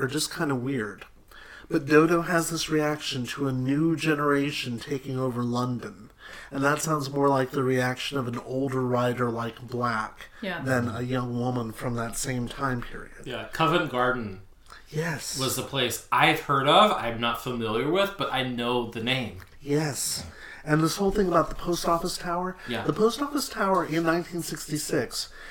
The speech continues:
Speaker 1: had this kind of just amazing rush of iconic feel about it, the same way that the, um,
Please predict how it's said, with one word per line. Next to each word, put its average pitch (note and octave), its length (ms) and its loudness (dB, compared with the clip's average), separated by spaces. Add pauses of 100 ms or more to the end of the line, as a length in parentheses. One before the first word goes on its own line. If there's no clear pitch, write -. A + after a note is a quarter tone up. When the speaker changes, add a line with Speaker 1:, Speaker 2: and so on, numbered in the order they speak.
(120)
Speaker 1:
had D#3 240 2
this D3+ 160 0
kind E3 280 -2
of D3 200 2 (500)
just D3+ 420 -2
amazing D#3 920 0
rush C#3+ 560 2
of B2+ 520 0 (240)
iconic C#3+ 600 -2
feel E3+ 460 -2
about G#2+ 300 -6
it, A2+ 120 -10
the - 60 -8
same D3 260 0
way C#3 200 4
that B2+ 200 -2
the, B2+ 180 0
um, A#2+ 360 -2